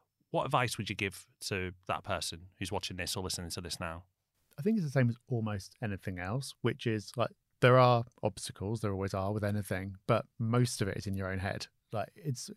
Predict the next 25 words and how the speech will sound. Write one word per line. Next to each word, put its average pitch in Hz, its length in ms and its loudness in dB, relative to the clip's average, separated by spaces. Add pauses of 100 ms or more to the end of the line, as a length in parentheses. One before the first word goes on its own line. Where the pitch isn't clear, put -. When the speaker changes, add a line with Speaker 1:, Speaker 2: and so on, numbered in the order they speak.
Speaker 2:
it's 135 180 4
a 127 40 8
lot 123 360 6 (200)
easier 101 400 0
than 95 160 -4
you 98 100 -4
think 98 260 -2
it - 220 -4
is, - 180 -10 (240)
and 101 180 -4
that 110 140 0
goes 107 180 0
for - 100 -10
most 104 240 -2
things 90 240 -8
in - 80 -8
life. - 300 -8 (300)
So 110 320 4 (400)
I - 20 -8
think 135 220 6
it - 40 -12
goes 107 160 2
back - 200 -6
to - 100 -8
what 98 160 -4